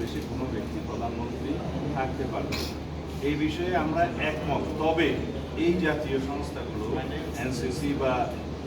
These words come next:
সাংবিধানিক নিয়োগ কমিটি, এই জাতীয় সংস্থাগুলোকে যদি দিয়ে নির্বাহী বিভাগের সমস্ত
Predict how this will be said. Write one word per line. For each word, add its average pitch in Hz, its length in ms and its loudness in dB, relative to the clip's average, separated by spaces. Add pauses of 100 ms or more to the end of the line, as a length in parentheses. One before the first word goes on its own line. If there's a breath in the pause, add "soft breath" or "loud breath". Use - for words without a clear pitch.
(100)
সাংবিধানিক 131 600 0
নিয়োগ 120 180 -2 (100)
কমিটি, - 360 -2 (420)
এই 127 100 0
জাতীয় 131 340 2
সংস্থাগুলোকে 127 720 -2 (160)
যদি - 200 -2 (200)
দিয়ে 131 240 2 (480)
নির্বাহী 175 440 4
বিভাগের 143 420 2 (420)
সমস্ত 151 300 -2